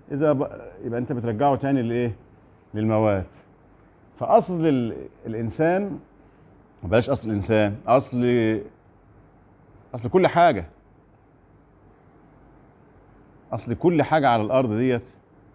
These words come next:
أو في الكون نفسه هي ال-، هي التحرك والديناميكية يعني.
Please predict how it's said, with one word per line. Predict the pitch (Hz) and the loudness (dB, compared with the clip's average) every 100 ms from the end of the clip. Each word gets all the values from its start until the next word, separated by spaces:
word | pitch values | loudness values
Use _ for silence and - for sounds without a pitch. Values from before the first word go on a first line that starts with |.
| _ _ - _ _ _ 101 | _ _ -20 _ _ _ -6
أو | |
في | 101 104 | -4 -4
الكون | 92 143 131 | 2 4 4
نفسه | 131 131 131 107 - _ _ _ _ _ _ _ - | 2 0 -8 -8 -16 _ _ _ _ _ _ _ -8
هي | 117 | -4
ال-، | 107 - 127 - | -4 -6 -10 -4
هي | 120 | -4
التحرك | 110 117 135 127 98 92 - - - | -2 0 4 4 2 -4 -8 -20 -18
والديناميكية | 98 107 113 104 98 123 110 98 | -12 -6 -2 -2 -2 2 4 4
يعني. | 92 85 | 2 -2